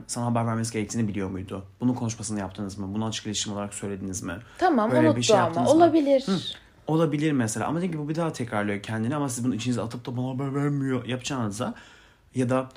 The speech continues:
Speaker 1: sen nasıl unutursun bilmem ne, sen hep böylesin zaten, şeysin, sen düşüncesiz bir insansın
Speaker 2: Hı,
Speaker 1: gibi
Speaker 2: oy.
Speaker 1: gitmek yerine, "Hani bunu yapmıyorsun ve ben bunu yapılırsa daha mutlu olacağım."
Speaker 2: Evet.
Speaker 1: hani,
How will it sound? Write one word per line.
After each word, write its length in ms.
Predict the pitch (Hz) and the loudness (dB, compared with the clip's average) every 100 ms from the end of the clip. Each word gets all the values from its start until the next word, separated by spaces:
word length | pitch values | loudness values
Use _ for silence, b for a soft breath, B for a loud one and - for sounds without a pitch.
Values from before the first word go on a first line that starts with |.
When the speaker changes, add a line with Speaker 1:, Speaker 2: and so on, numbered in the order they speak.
| - | -14
Speaker 1:
sen 220 | - 131 | -4 2
nasıl 220 | 208 214 | 4 4
unutursun 480 | 160 123 135 120 127 | 2 2 -2 0 0
bilmem 360 | 127 139 139 139 | 0 0 0 0
ne, 80 | 123 | -2
sen 120 | 135 | -2
hep 160 | 190 | 0
böylesin 320 | 156 135 120 113 | 0 0 2 0
zaten, 340 | 110 110 113 | 0 -2 -2
şeysin, 460 | - 156 165 135 113 | 0 -2 -2 -2 0
sen 240 | 123 110 - - 127 | -2 -4 -8 -4 -2
düşüncesiz 560 | 117 143 135 151 214 | 0 0 0 2 2
bir 60 | 135 | 2
insansın 500 | 117 - 110 101 - | 2 2 -2 -2 -4
Speaker 2:
Hı, 260 | 226 214 202 | 2 4 4
Speaker 1:
gibi 100 | 196 | 4
Speaker 2:
oy. 80 | |
Speaker 1:
gitmek 400 | 220 196 180 - | 2 2 -2 0
yerine, 480 | 117 107 104 120 254 B B B B B - | 0 2 2 0 -2 B B B B B -10
"Hani 180 | 139 143 | -6 -4
bunu 160 | 175 | -2
yapmıyorsun 640 | 190 202 156 131 123 156 156 | 0 0 -2 -2 -2 -2 -2
ve 120 | 131 | 0
ben 320 | 139 135 120 | 0 -2 -2
bunu 120 | 139 | -4
yapılırsa 400 | 147 - 151 147 | -4 -4 -6 -4
daha 140 | 135 147 | -2 -2
mutlu 260 | 139 - | -2 -2
olacağım." 440 | 110 107 113 113 101 | -2 -2 0 2 0
Speaker 2:
Evet. 120 | 101 | -2
Speaker 1:
hani, 260 | 117 123 | -2 -2